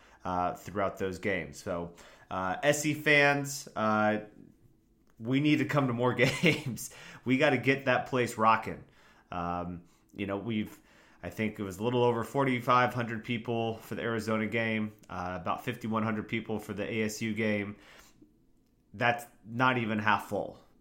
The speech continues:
So, uh, more and more people need to come to these games. This is a great team. They always play, they play so well when the crowd is loud cheering them on. So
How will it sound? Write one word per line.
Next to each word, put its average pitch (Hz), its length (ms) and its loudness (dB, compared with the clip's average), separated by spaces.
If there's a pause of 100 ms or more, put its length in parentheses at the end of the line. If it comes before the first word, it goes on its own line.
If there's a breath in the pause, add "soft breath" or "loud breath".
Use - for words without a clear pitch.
(400 soft breath)
So, 92 480 -2 (240)
uh, 85 360 -10 (120)
more 131 220 4
and 151 80 4
more 147 140 6
people 131 260 0
need 123 140 2
to 110 60 -2
come 120 200 2
to 107 60 -4
these 113 200 -2
games. 113 300 0
This 127 160 -2
is 98 100 -8
a 107 40 -6
great 127 380 0
team. 113 380 -2
They 113 140 0
always 135 300 2
play, 120 720 0 (120)
they 135 100 -6
play 131 220 0
so 160 380 2
well 127 420 4
when 101 100 -4
the 101 60 -4
crowd 104 480 4 (220)
is 101 160 -4
loud 107 560 4 (260 loud breath)
cheering 107 320 2
them 101 160 -2
on. 90 300 0
So 92 340 -4